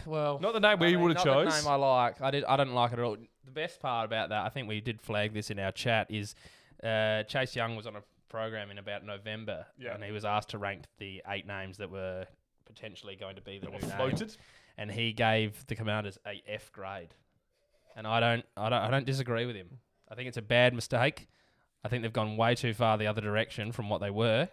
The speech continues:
Speaker 1: and
Speaker 2: Yeah.
Speaker 1: I think they should have been called the Red Hogs, but that's for another day. That's for Jersey chat.
Speaker 2: Now.
Speaker 1: Uh, the Giants.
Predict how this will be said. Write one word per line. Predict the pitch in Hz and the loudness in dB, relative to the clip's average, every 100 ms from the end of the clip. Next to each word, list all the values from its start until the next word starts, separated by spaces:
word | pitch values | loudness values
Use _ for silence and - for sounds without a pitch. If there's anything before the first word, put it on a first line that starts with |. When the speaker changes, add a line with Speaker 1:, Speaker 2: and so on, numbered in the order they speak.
| - | -6
Speaker 1:
and | 120 | -2
Speaker 2:
Yeah. | 117 | -2
Speaker 1:
I | |
think | 120 110 | -2 -6
they | |
should | 107 123 | -6 -6
have | 117 | -8
been | 120 | -6
called | 135 | -6
the | 131 | -2
Red | 139 170 | -2 0
Hogs, | 110 87 | -2 -4
but | 117 | -8
that's | 117 - - | -8 -10 -16
for | - | -14
another | 120 117 | -10 -10
day. | 98 85 _ _ _ _ _ - - - - - _ | -12 -14 _ _ _ _ _ -20 -20 -20 -20 -20 _
That's | 123 - | -14 -10
for | |
Jersey | 123 127 120 123 | -2 2 4 2
chat. | 120 107 - - - 127 | 2 0 -2 -10 -10 -4
Speaker 2:
Now. | 139 131 123 107 - _ - | 0 2 2 -2 -10 _ -8
Speaker 1:
Uh, | 127 127 127 127 131 127 | -4 0 2 2 2 2
the | 127 | -2
Giants. | 123 127 135 113 - - | -2 2 2 2 -2 -10